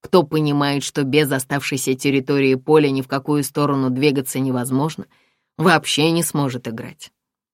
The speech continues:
Тогда победа за тобой? Молодец. Но я не хочу, чтобы ты воспринимала это как догму. Здесь внизу полно книг, объясняющих это научно. Но я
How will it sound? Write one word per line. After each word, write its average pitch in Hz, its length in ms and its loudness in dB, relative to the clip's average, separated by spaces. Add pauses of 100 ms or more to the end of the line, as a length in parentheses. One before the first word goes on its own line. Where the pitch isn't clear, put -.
(580)
Тогда 147 260 0
победа 139 420 0
за 135 160 -4
тобой? 135 400 -6 (640)
Молодец. 139 960 -2 (540)
Но 170 240 2
я 143 180 2
не 131 140 -2
хочу, 131 340 -6
чтобы 135 300 -4
ты 135 140 -2
воспринимала 135 640 -2
это 127 220 -4
как 120 300 -6
догму. 127 400 -6 (560)
Здесь 151 420 2
внизу 175 420 2
полно 139 380 -2
книг, 139 380 -2
объясняющих 139 840 -2
это 135 240 -4
научно. 123 580 -6 (320)
Но 226 160 6
я 160 380 2